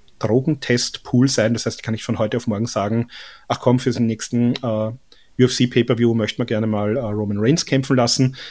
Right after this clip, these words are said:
Der muss medizinisch soweit in Ordnung durchgecheckt sein. Der muss von den diversen, äh, Athletic Commissions, die es gibt, eine Freigabe haben, eine Lizenz haben.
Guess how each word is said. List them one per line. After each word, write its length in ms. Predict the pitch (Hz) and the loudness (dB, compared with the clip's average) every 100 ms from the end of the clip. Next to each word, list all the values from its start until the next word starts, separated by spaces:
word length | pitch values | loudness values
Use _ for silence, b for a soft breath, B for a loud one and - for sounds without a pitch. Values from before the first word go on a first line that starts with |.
| B B - | B B -2
Der 380 | 120 120 131 131 - - - - _ - - | 4 6 6 2 -8 -20 -20 -20 _ -20 -6
muss 220 | - 135 131 | 4 6 6
medizinisch 480 | 110 - 160 180 | 0 0 0 2
soweit 220 | - 120 135 | 4 4 4
in 100 | 131 | 2
Ordnung 320 | 123 123 120 | 0 0 2
durchgecheckt 560 | 123 120 127 120 113 | 2 0 0 -2 -2
sein. 300 | - 110 117 - B B - | 0 0 0 -4 B B -2
Der 140 | 104 | 0
muss 320 | 117 113 - | 2 0 -2
von 320 | - 110 110 107 | -4 -2 -2 0
den 240 | 101 107 | 0 -2
diversen, 640 | 113 101 90 - 104 104 107 | -2 -2 -4 -2 -2 0 -2
äh, 40 | |
Athletic 540 | 120 104 - 113 - - | -4 -6 -2 0 0 4
Commissions, 500 | 127 117 - 127 - | 6 6 4 -2 0
die 80 | |
es 180 | 113 - | 0 0
gibt, 240 | 120 117 - | 0 -2 0
eine 140 | 107 | -2
Freigabe 420 | - 98 107 110 | 0 0 2 0
haben, 180 | 107 104 | 0 2
eine 140 | 104 | 0
Lizenz 420 | 101 107 110 107 - | -2 -2 -2 -2 -2
haben. 280 | 101 107 | 0 -2